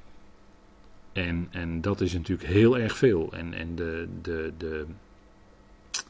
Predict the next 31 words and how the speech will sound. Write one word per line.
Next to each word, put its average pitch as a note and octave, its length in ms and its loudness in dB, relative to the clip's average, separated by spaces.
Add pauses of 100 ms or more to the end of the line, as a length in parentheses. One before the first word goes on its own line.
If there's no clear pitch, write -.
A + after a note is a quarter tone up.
(420)
de G2+ 120 4
woorden A2+ 260 12
van F#2 120 0
God, F#2+ 380 6
hè, F#2+ 200 -2
de F2+ 120 0
wet, G2+ 400 2 (100)
zegt - 300 -4
de F#2+ 80 0
Hebreeën F#2 380 4
schrijver E2+ 440 -2
ook, E2 260 -4 (500)
heeft G2+ 300 2
een F2 120 0
schaduw D3+ 800 8
van A#2+ 160 2
de F#2 100 2
toekomende A#2+ 500 6
goederen. E2 360 0 (1300)
Dus - 140 -6
het E2 100 -8
verwees B2+ 600 12
naar G#2 220 6
datgene A2 760 6
wat G2 220 2
komen A#2 300 8
zou. E2 360 -2
Ik - 180 -8
zou E2+ 200 0
willen F2 180 2
zeggen, F#2 300 -2